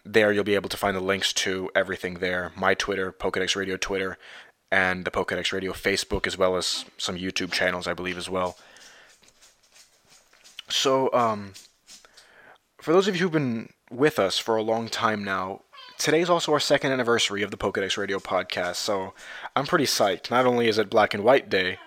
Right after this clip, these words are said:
or the release day of the two games here in the U S, but it's also the second anniversary of the Pokedex Radio Podcast. And I apologize, my dog is barking in the background. It's been a good two years, I'd, I'd have to say. Yes, it's been a long two years. It's been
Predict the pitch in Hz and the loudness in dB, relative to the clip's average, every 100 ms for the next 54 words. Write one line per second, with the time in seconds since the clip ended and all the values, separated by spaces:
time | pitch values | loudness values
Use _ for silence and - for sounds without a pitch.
0 | - 95 92 - _ - 101 104 107 - | -2 -2 -2 -10 _ -12 -6 -2 -2 -2
1 | 101 98 92 - 98 123 113 101 - - | -2 -4 -4 -6 0 2 2 0 -4 0
2 | 110 95 98 98 117 127 107 - - - | 0 0 -2 -2 4 4 4 -2 -10 -18
3 | - - 151 160 143 123 - 117 110 104 | -8 0 4 6 4 2 4 4 4 2
4 | 101 98 104 95 - 95 95 - 90 92 | 2 0 -2 -2 0 0 -2 -4 -2 0
5 | - 92 92 - 90 87 - - - - | -2 -2 -4 -2 -4 -2 -4 -4 -6 -18
6 | _ _ _ _ _ - 101 95 104 98 | _ _ _ _ _ -4 0 2 4 4
7 | 98 92 90 90 90 87 82 95 90 92 | 2 -2 -4 -6 -6 -6 -4 -2 -2 -4
8 | 85 80 - - - - _ _ _ _ | -6 -2 -2 -4 -10 -14 _ _ _ _
9 | _ _ _ - - - 156 196 180 131 | _ _ _ -20 -10 -4 0 2 4 2
10 | 107 - 110 92 - - - - 101 95 | 0 0 -2 -4 -6 -10 -6 2 2 4
11 | 98 92 - - 71 65 - 113 123 123 | 2 2 -2 -2 -2 -2 -6 2 4 4
12 | - 104 101 101 98 95 87 - 104 104 | 2 -2 -2 0 -2 -6 -14 -6 -2 4
13 | 120 117 107 104 90 78 - 113 - 147 | 4 4 -2 -2 -2 -4 -6 -8 -6 -6
14 | 147 | -6